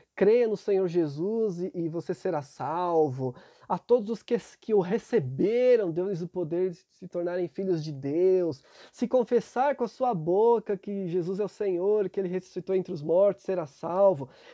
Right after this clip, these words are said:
Então nós temos textos que mostram que a fé, o crer em Cristo, traz a salvação. Então não há um problema na expressão aceitar Jesus.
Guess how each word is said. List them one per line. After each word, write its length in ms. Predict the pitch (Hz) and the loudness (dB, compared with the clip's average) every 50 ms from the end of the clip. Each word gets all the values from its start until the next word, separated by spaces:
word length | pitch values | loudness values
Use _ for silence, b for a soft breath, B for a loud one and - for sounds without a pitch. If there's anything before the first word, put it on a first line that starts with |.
| B | B
Então 140 | - 277 302 | -4 -2 0
nós 180 | 311 302 - - | 0 -2 -4 -2
temos 380 | - 339 339 339 330 240 - | -4 0 0 0 0 -2 -6
textos 560 | _ - 214 214 233 277 277 - - - 175 _ | _ -2 2 2 2 2 0 -4 -8 -14 -14 _
que 140 | - 214 | -8 -6
mostram 560 | 202 185 175 180 196 196 190 - - 196 190 185 | -4 0 4 4 4 4 4 0 -6 -6 -6 -6
que 280 | _ - 196 196 - _ _ _ _ - | _ -8 -8 -8 -8 _ _ _ _ -6
a 140 | 165 165 151 | -6 -6 -6
fé, 440 | - _ _ - - 214 220 185 - | -6 _ _ -4 -2 -2 -2 -2 -2
o 100 | - 190 | -2 -4
crer 560 | - _ _ _ - 214 233 262 285 311 294 247 | -4 _ _ _ 0 2 2 2 2 2 2 2
em 160 | 208 190 165 | 2 0 0
Cristo, 760 | - _ - 170 190 226 254 - - - _ - 139 127 - b b b b b b _ _ _ _ _ _ | -6 _ -4 -4 -2 -2 -4 -6 -8 -12 _ -10 -10 -10 -10 b b b b b b _ _ _ _ _ _
traz 320 | - 208 226 247 277 226 208 | -4 -2 0 0 0 0 -2
a 60 | 202 | -4
salvação. 640 | - - 202 185 165 175 156 - - - 135 123 - | -2 0 0 0 0 0 -4 -6 -4 -4 -4 0 0
Então 240 | 185 180 - 220 233 | -2 0 0 -2 0
não 240 | 269 302 302 269 | 0 0 0 0
há 100 | 240 240 | -2 -2
um 140 | 262 269 247 | -2 -4 -4
problema 800 | 196 - 196 180 151 135 143 156 175 202 220 202 160 143 127 123 b b b b b b b | -4 -2 -2 -2 -2 -2 -2 0 0 0 0 0 0 -2 -4 -6 b b b b b b b
na 120 | 180 170 | -2 -2
expressão 500 | 160 - - - 160 156 - - 170 170 | -2 -2 -2 -4 -4 -4 -4 -4 -4 -4
aceitar 480 | 170 - - 170 160 - - 156 156 151 | -4 -4 -4 -6 -6 -4 -2 0 0 0
Jesus. 640 | 139 147 147 143 131 131 143 120 110 - _ _ | 0 -2 -4 -4 -6 -8 -10 -12 -12 -12 _ _